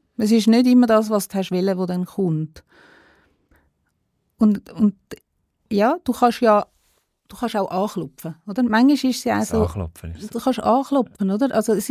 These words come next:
Speaker 1: kann ja sein, dass ich meine, äh, mein Liebster oder meine Liebste sehen, wie sie leidet und ich wie das Bedürfnis habe, zum,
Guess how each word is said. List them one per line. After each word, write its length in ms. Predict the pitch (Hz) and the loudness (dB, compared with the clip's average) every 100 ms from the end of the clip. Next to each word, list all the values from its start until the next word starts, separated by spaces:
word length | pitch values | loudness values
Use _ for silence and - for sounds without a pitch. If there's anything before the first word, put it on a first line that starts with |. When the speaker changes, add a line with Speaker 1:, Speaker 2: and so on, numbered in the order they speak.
| 254 | -2
Speaker 1:
kann 160 | 240 | 0
ja 100 | 233 | 2
sein, 220 | 214 277 294 | 0 -2 -2
dass 160 | 269 262 | -4 -4
ich 140 | 254 - - _ - | -6 -8 -18 _ -6
meine, 520 | 233 240 240 247 233 | 0 2 2 2 2
äh, 360 | 226 - 220 226 - - - - _ - | 0 -4 -4 -4 -4 -10 -10 -20 _ -6
mein 220 | 233 233 233 | 2 4 4
Liebster 480 | 226 262 302 - | 4 4 2 -2
oder 100 | 262 | 0
meine 160 | 247 226 | 2 2
Liebste 420 | 220 240 - 277 262 | 2 0 -2 -6 -8
sehen, 400 | - 226 226 240 | -2 4 4 4
wie 100 | 226 | 2
sie 180 | 220 220 | -2 -2
leidet 560 | 220 262 320 320 196 | 0 2 2 2 0
und 160 | 196 220 | 0 0
ich 200 | 233 - | 0 -2
wie 160 | 247 277 | -2 -2
das 140 | - - | -4 -8
Bedürfnis 880 | 220 190 240 330 - - 269 262 | -6 -2 0 0 -2 0 0 0
habe, 260 | 240 247 240 | -2 0 0
zum, 240 | - 247 | 0 -2